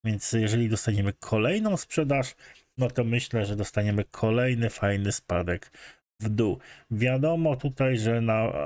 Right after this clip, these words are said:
w okolicach dwadzieścia osiem tysięcy pięćset będzie jakaś ściana tutaj na order bookach, e, więc, e, tutaj możemy sobie zerknąć. Dwadzieścia osiem tysięcy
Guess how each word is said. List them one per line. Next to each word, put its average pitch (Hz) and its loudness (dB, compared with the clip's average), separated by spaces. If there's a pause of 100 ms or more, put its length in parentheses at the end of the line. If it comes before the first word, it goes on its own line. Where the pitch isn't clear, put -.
(100)
w 107 -4
okolicach 120 0
dwadzieścia 110 0
osiem 110 0
tysięcy - -6
pięćset 117 -2 (440)
będzie 131 2
jakaś 120 0
ściana 110 0
tutaj 104 0
na 110 0
order 107 2
bookach, 101 -2
e, 110 2
więc, 104 -2
e, 104 2 (920)
tutaj 113 0
możemy 107 2
sobie 104 0 (560)
zerknąć. 107 -2 (1600)
Dwadzieścia 104 -4
osiem 101 -4
tysięcy 95 -6